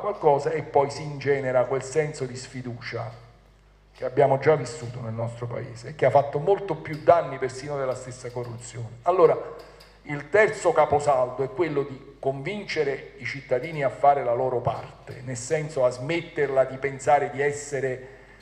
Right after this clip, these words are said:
semplicemente passivi nel guardare, chiedendo anche a loro un ruolo. Fra gli interventi precedenti, direttore, eh, il provveditore, voglio continuare a chiamarlo così, ha detto: "Non basta solo quello che si deve, ma anche quello che si può".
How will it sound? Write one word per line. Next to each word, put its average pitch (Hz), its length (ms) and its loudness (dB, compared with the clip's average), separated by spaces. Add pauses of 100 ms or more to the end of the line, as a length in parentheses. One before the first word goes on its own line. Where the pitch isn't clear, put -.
(180)
semplicemente 147 1160 0 (320)
passivi 175 760 0
nel 156 220 -2
guardare, 127 800 2
chiedendo 185 500 2
anche 214 240 4
a 180 60 4
loro 180 300 2
un 175 120 0
ruolo. 165 560 2 (240)
Fra 165 160 2
gli 180 100 -2
interventi 185 520 0
precedenti, 170 760 0 (380)
direttore, 175 880 4
eh, 151 40 -8 (380)
il 151 80 -8
provveditore, 175 840 4
voglio 147 260 0
continuare 160 440 4
a - 20 -2
chiamarlo 156 300 6
così, 147 180 0
ha 160 80 10
detto: 165 720 0
"Non 226 260 6
basta 165 360 8
solo 160 280 2
quello 156 380 2
che 143 120 -2
si 151 240 -2
deve, 127 340 -2
ma 139 120 6
anche 214 260 4
quello 175 360 4
che 147 140 -4
si 147 260 -10
può". 110 280 -6